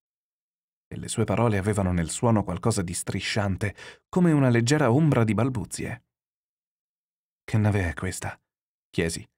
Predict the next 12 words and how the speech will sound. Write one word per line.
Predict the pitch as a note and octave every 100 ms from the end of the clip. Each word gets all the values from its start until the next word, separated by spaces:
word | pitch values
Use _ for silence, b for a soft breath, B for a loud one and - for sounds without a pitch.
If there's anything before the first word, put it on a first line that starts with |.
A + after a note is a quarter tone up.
| _ _ _
con | -
un | -
filo | - A2
di | E2+
voce | D#2+ A#2+ G#2+
che | -
il | E2 C#2+ D#2
silenzio | C#2 D#2+ A2 A#2 F#2+
aveva | D#2+ G2 F#2+
reso | A2+ A#2
alquanto | F2 - G#2 -
fioca. | - E2+ - A2+